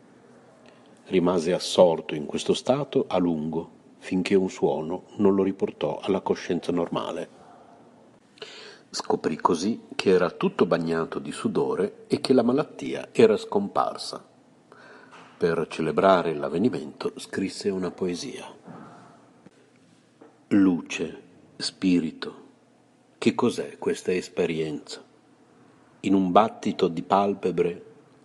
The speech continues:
l'hai persa. La paletta accanto al secchio brilla di luce.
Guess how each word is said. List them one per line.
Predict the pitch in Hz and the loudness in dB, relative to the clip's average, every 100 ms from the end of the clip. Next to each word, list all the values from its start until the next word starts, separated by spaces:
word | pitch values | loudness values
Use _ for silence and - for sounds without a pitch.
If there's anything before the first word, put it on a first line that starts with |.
| - | -2
l'hai | 87 85 | 0 0
persa. | - 71 - - - - - - - - - - - - - - - - | -2 -6 -6 -12 -16 -18 -20 -20 -20 -20 -20 -20 -20 -20 -20 -20 -20 -2
La | 110 101 | 4 4
paletta | - 95 117 - 95 | 6 4 2 2 0
accanto | 85 - 104 98 - | 2 4 4 4 0
al | 85 | 0
secchio | 82 - 110 - - 92 87 | 0 0 0 -2 0 2 2
brilla | - - 101 107 104 98 | -6 2 4 4 0 -2
di | 87 | -2
luce. | 85 73 67 - - | -4 -4 -6 -8 -8